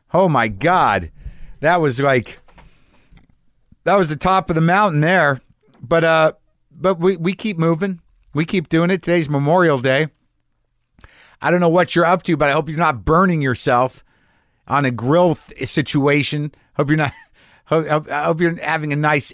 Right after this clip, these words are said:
outing, whatever that may be. Don't get too shit-faced. Don't burn yourself in a grill situation. Don't blow up a propane tank. Try not to drive when you're all fucked up. All right, be nice to your family.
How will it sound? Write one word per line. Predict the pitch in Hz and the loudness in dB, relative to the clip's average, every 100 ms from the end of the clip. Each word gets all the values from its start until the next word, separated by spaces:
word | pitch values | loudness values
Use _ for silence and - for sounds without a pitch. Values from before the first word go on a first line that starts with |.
| - | -6
outing, | 139 151 117 90 69 _ _ _ - | 0 2 0 -4 -10 _ _ _ -4
whatever | 120 139 139 | 0 0 0
that | 143 135 | -2 0
may | 135 | -2
be. | 123 131 | -2 -2
Don't | 110 143 135 | -2 -2 -2
get | 135 | -4
too | - 135 | -4 -6
shit-faced. | - 170 160 - 143 139 - - _ _ _ _ - | -4 -2 -2 0 0 0 -4 -14 _ _ _ _ -2
Don't | 147 135 | -2 0
burn | 151 151 | 0 0
yourself | 156 139 - 143 131 - _ _ _ | 0 -2 0 0 0 -2 _ _ _
in | 107 117 | -6 -6
a | |
grill | 107 117 156 151 | -4 0 2 2
situation. | - 131 139 127 120 - | -2 -4 0 2 0 0
Don't | 135 139 110 | -2 -2 -2
blow | 135 143 143 | 0 2 0
up | - | -2
a | |
propane | 110 - 156 151 - 131 120 | -8 0 0 2 -2 -2 -4
tank. | - 127 123 127 - _ _ _ _ _ | -6 -4 -4 -4 -10 _ _ _ _ _
Try | - 156 | -4 0
not | 151 139 | 0 -2
to | 135 | -4
drive | 110 139 147 147 127 | -2 0 2 0 0
when | |
you're | 131 131 | 0 2
all | 123 | 0
fucked | - _ - 143 - 165 | -2 _ -2 -2 0 0
up. | 151 135 - _ _ _ _ _ _ - | 2 0 -4 _ _ _ _ _ _ -4
All | |
right, | 127 127 | -2 0
be | 160 | 0
nice | 160 160 165 - | 2 2 0 -2
to | 139 | -6
your | 123 | -6
family. | - 160 160 151 135 139 | -2 -2 0 0 -2 -4